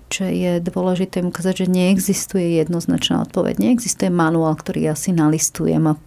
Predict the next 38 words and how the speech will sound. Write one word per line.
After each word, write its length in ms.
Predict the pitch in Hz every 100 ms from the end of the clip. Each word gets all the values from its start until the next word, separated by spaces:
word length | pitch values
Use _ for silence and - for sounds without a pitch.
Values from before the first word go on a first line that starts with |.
| -
poviem 320 | 185 175 165
si, 160 | 165 -
že 160 | 160 156
bod 320 | 165 - - -
tri 320 | 165 165 165
alebo 320 | 170 170 170
krok 320 | 170 185 -
štyri 560 | - - 175 170 170 165
a, 160 | 165 - - - -
a 40 | 190
toto 240 | - 170 170
keď 160 | 175
budem 240 | 160 160 160
robiť, 240 | 156 160 175
tak 60 | -
to 60 | -
je, 160 | 170 165 170 - - - - - -
a, 480 | 170 170 165 165 160
správne. 720 | - - 180 165 160 170 147 - _
Tak 320 | 202 190 196 196
ako 480 | - 208 196 190 190
keď 240 | - 180 -
sme 640 | - - 226 202 190 -
rodičia, 640 | - 170 165 196 - 220
ja 320 | 208 196 208 208
to 80 |
asi 240 | 233 233 233
viem 240 | 226 220
porovnať 400 | 220 208 208 196
tým, 160 | - 208
že 240 | 196 190
mám 240 | 190 190 185
dieťa 400 | 185 208 214 185
odrodené 480 | 190 202 202 196
a 0 |
mám 160 | 190 196
dieťa 400 | 196 202 202 180
adoptované. 640 | 185 220 - 180 175 185